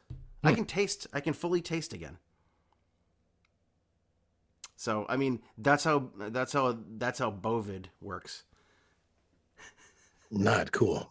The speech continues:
Speaker 2: Not cool
Speaker 1: Not,
Speaker 2: at all.
Speaker 1: not cool. But I, I, I'm happy to report that, uh, everybody's mostly happy and healthy, except for the fact that we got the winter cold on top of it.
Speaker 2: Also not
Speaker 1: So
Speaker 2: cool.
Speaker 1: now I have a sinus infection. <laughs>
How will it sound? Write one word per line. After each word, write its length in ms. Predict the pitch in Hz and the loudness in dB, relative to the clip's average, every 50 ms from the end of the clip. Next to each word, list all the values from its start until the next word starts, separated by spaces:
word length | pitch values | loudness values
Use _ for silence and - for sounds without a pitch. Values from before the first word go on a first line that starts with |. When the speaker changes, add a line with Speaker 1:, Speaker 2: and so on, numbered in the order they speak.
| _ - | _ 4
Speaker 2:
Not 200 | 113 104 98 - | 4 4 4 6
cool 140 | - 110 123 | 6 8 8
Speaker 1:
Not, 120 | 160 170 | 8 8
Speaker 2:
at 100 | 180 170 | 6 6
all. 60 | 165 | 6
Speaker 1:
not 240 | 160 165 170 170 165 - | 8 8 8 8 6 4
cool. 200 | 147 131 107 101 | 2 2 2 0
But 200 | 98 120 139 143 | 0 0 4 4
I, 60 | 160 170 151 147 151 151 151 151 | 6 6 6 6 6 6 6 6
I, 60 | 147 143 | 6 4
I'm 120 | 147 147 | 2 2
happy 360 | 135 151 156 151 - - 156 | 4 6 6 6 6 6 4
to 60 | 139 | 4
report 360 | 139 135 131 - 143 139 135 127 | 4 2 2 4 6 6 6 6
that, 120 | 131 123 123 | 4 2 4
uh, 280 | 120 113 110 107 104 - - - - _ _ - | 4 4 2 2 0 -4 -10 -20 -20 _ _ -4
everybody's 640 | 131 131 110 117 127 139 135 135 131 123 - - - _ _ _ | -2 0 0 2 2 2 2 2 0 -2 -4 -6 -10 _ _ _
mostly 400 | 113 117 127 139 - - 127 123 | -2 2 2 2 2 2 0 2
happy 300 | 113 117 117 113 - 113 110 | 4 4 4 4 4 0 -2
and 80 | 101 | 0
healthy, 300 | 107 123 120 117 - 123 | 2 0 0 0 0 -2
except 260 | 113 - - 120 110 | -2 -2 -2 -4 -4
for 60 | - 101 | -4 -6
the 80 | 107 | -8
fact 320 | - - 120 117 107 - - | -6 -2 -2 -2 -2 -2 -4
that 80 | 104 | -4
we 80 | 104 107 | -4 -4
got 240 | 104 117 120 117 - | -2 -4 -4 -4 -4
the 60 | 107 | -2
winter 220 | 107 113 107 107 | -2 -2 -4 -6
cold 440 | 104 - 113 107 104 104 104 98 - _ _ _ _ _ _ _ _ _ _ _ _ _ _ _ _ _ _ | -6 -4 -4 -2 -2 -4 -6 -10 -14 _ _ _ _ _ _ _ _ _ _ _ _ _ _ _ _ _ _
on 120 | - 101 98 | -6 -6 -4
top 180 | - 98 85 | -4 -8 -10
of 80 | 78 65 | -10 -12
it. 80 | - - _ _ _ _ _ _ _ - - _ _ _ _ _ _ _ _ _ _ _ _ _ _ _ - | -18 -20 _ _ _ _ _ _ _ -20 -20 _ _ _ _ _ _ _ _ _ _ _ _ _ _ _ 4
Speaker 2:
Also 280 | - 95 92 - - 85 | 6 6 6 6 4 2
not 180 | 80 78 76 80 | 2 2 0 -2
Speaker 1:
So 80 | - - | 2 4
Speaker 2:
cool. 80 | - 170 | 4 6
Speaker 1:
now 180 | - - 202 | 6 6 6
I 40 | 170 - | 6 6
have 140 | 185 165 | 4 4
a 40 | 143 | 4
sinus 360 | - - 139 113 117 110 - | 2 0 2 0 0 -2 -6
infection. 440 | 110 - - 113 101 - - 104 90 - | -8 -6 -6 -6 -6 -4 -6 -6 -8 -12
<laughs> 40 | _ | _